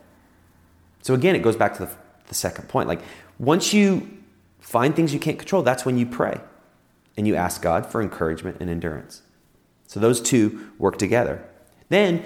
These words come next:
you take responsibility for the things you can't control. See, that's one of the keys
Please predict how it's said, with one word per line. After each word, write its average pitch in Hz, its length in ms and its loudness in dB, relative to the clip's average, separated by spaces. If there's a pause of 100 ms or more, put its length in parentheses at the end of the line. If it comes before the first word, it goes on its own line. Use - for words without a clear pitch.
(120)
you 135 120 -2
take 139 200 2
responsibility 139 960 2
for 123 120 -4
the 110 80 0
things 101 320 -2
you 104 80 -4
can't - 300 -6
control. - 500 -10 (380)
See, - 140 -4
that's 160 200 2
one 151 140 4
of 110 60 2
the 90 80 2
keys 87 560 -2